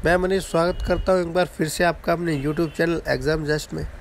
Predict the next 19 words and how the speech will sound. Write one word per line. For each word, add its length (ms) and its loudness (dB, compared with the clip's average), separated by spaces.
इस 200 -2
वीडियो 200 4
में 120 2
मैं 80 2
आपको 300 2
बताने 340 2
वाला 180 2
हूँ 160 0
डीएफ़सीसीआईएल 880 0
का 120 2
जो 160 0
exam 420 2
अभी 280 -2
हाल 260 2
ही 160 0
में 200 2
complete 440 -2
हुआ 220 4
है, 140 2